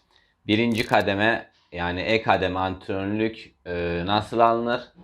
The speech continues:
neler yapılmalıdır, bunun hakkında konuşmuştuk videomuzda, daha önceki videomuzda. Şimdi kendimin de, e,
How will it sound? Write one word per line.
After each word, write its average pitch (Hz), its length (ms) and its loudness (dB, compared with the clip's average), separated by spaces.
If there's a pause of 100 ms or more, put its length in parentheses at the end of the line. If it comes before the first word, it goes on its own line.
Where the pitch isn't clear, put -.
neler 92 360 2
yapılmalıdır, 117 760 0
bunun 104 180 -4
hakkında 90 420 -6
konuşmuştuk 98 760 -8
videomuzda, 90 640 0
daha 87 220 0
önceki 87 320 -4
videomuzda. 85 540 -8 (540)
Şimdi 139 400 2
kendimin 127 560 0
de, 120 260 2
e, 80 120 -2